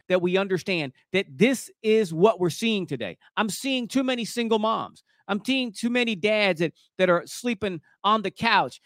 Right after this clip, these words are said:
because they don't have communication skills to be able to deal with their, their spouse. They're not dealing with their children. They're not dealing with themselves. They're not dealing with life.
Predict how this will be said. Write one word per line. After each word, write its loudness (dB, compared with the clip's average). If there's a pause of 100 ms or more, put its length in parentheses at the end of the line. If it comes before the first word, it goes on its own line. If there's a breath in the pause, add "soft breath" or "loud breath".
(100)
because 4
they 2
don't 2
have -4
communication -6
skills 4 (160 soft breath)
to 0
be 6
able 4
to 0
deal 0
with 0
their, -2 (140)
their 0
spouse. -4 (320)
They're 2
not -4
dealing -2
with 0
their 2
children. 0 (240)
They're -4
not -6
dealing -4
with -2
themselves. -2
They're -12
not -8
dealing -8
with -10
life. -2